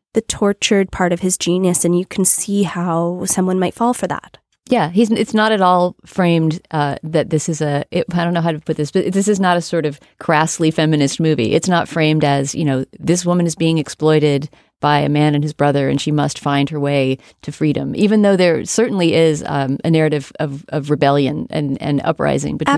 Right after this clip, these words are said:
Speaker 2: the two of
Speaker 1: Absolutely.
Speaker 2: them.
Speaker 1: But in a lot of ways, it's about, like, the will that they both enter the relationship into. Like, the thing that I love about this movie is that Vicky, or Alma,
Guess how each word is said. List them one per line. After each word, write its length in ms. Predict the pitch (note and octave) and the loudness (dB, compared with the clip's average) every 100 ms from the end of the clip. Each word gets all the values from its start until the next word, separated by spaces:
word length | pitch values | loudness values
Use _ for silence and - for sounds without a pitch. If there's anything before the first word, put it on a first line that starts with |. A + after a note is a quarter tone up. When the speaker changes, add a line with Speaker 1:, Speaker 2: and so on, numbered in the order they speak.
| D4 | 0
Speaker 2:
the 60 | |
two 60 | C#4+ | 0
of 60 | |
Speaker 1:
Absolutely. 320 | A#3 C#4 A3 F#3 | 2 0 0 0
Speaker 2:
them. 80 | |
Speaker 1:
But 140 | F#3 C4+ | 2 2
in 120 | D4+ | 4
a 80 | D4 | 4
lot 160 | B3+ | 4
of 140 | F#4 D4 | 2 2
ways, 160 | G#3+ | 0
it's 140 | G#3 - | 0 -2
about, 420 | F3+ F#3 F3+ - | 2 2 2 0
like, 240 | F#3 E3 - | -6 -6 -2
the 100 | G#3 | 0
will 480 | G3+ F#3 F#3 F#3 G3 | 0 2 2 2 -2
that 180 | G3 F3 | -4 0
they 80 | D#3+ | 0
both 380 | D3+ D#3+ - - | 0 -6 -8 -16
enter 420 | D3+ C#3+ C3+ D#3 | -12 -8 -8 -8
the 100 | D#3 | -8
relationship 540 | D3 C3+ - - - D3+ | -6 -6 -8 -10 -10 -10
into. 320 | D3+ - D#3 | -8 -6 -6
Like, 240 | F3 F3 - _ _ _ _ _ _ | -6 -10 -14 _ _ _ _ _ _
the 200 | F#3 A#3+ | -2 0
thing 220 | - C#4+ | 2 2
that 100 | D#4 | 4
I 100 | G#3+ | 2
love 200 | F3+ E3+ | 2 0
about 220 | G3 - - | 0 -6 -4
this 160 | F#3 | -2
movie 480 | F3+ F#3 F#3 C#3 D3 - _ _ | 0 0 0 -4 -6 -12 _ _
is 140 | F3 F3 | -6 0
that 260 | F3 E3+ | 2 0
Vicky, 720 | F#3+ F3 A3+ - A#3 A3 G#3+ G#3+ | -2 -2 -2 -2 -4 0 0 -2
or 140 | F3+ _ | -4 _
Alma, 500 | F#3+ G#3 G#3+ F#3+ G#3+ | 2 2 4 2 0